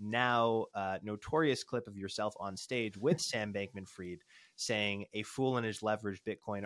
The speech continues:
are soon parted." Um, and in your recent piece, you've been, uh, you've revealed that you've been warning regulators now for several years about this. Now,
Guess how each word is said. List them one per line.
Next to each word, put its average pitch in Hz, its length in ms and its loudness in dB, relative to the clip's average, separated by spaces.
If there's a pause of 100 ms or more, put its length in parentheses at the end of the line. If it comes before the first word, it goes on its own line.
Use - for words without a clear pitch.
are 98 160 -2
soon 95 420 -6
parted." 123 360 2 (400)
Um, 95 360 0
and 139 120 4
in 151 100 6
your 143 120 4
recent 135 340 0
piece, 127 240 -2
you've 123 200 0
been, 104 280 0 (260)
uh, 101 80 0
you've 151 320 4
revealed 123 260 4
that 110 80 4
you've 120 140 0
been 110 140 0
warning 101 220 0
regulators 90 520 -2
now 87 160 -6
for 95 140 -8
several 92 400 -4
years 110 260 0
about 87 300 -4
this. - 240 -10 (260)
Now, 135 320 8